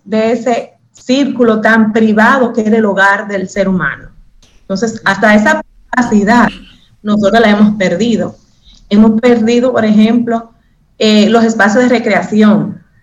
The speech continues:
Ya no nos podemos, eh, juntar con los amigos como antes, ya no podemos tal vez hacer deporte como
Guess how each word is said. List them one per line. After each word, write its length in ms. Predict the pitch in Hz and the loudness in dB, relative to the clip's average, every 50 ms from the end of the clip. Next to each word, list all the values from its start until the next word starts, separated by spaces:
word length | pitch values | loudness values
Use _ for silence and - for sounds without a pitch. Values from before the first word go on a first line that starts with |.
| _ - | _ -12
Ya 240 | 185 - 180 185 | -8 -4 -4 -2
no 80 | 196 208 | -2 -2
nos 160 | 220 226 208 | -2 -2 0
podemos, 520 | 214 214 220 220 220 226 226 226 226 - _ _ _ _ _ _ _ | 0 2 2 2 2 0 0 -2 -4 -8 _ _ _ _ _ _ _
eh, 180 | - 202 190 190 | -6 -4 -4 -2
juntar 540 | 170 220 220 208 214 208 190 190 220 240 - | 0 2 2 4 4 2 2 0 0 0 0
con 100 | 233 208 | -2 -2
los 140 | 202 208 214 | -2 0 0
amigos 320 | 196 202 190 196 220 214 214 | -2 -2 -2 -2 -4 -4 -4
como 300 | - 202 185 175 170 180 | -4 -4 -4 -2 -2 0
antes, 720 | 190 196 214 208 208 202 190 202 - 190 175 180 - _ _ _ _ _ - | 0 2 2 0 0 -2 -6 -10 -8 -8 -8 -8 -10 _ _ _ _ _ -4
ya 180 | 196 220 220 | 0 2 2
no 120 | 233 240 240 | 2 2 2
podemos 280 | 240 240 240 240 240 - - - _ - | 2 2 2 0 -2 -2 -6 -8 _ -4
tal 160 | 220 208 208 | -2 -2 0
vez 100 | 208 220 | 0 0
hacer 300 | 226 214 214 220 220 214 | 0 0 0 -2 0 0
deporte 480 | 233 220 214 - 208 214 214 220 214 | 0 -2 -2 -2 -2 -2 -2 -2 -4
como 420 | 214 214 208 202 190 185 175 - | -4 -4 -4 -2 -2 -4 -6 -6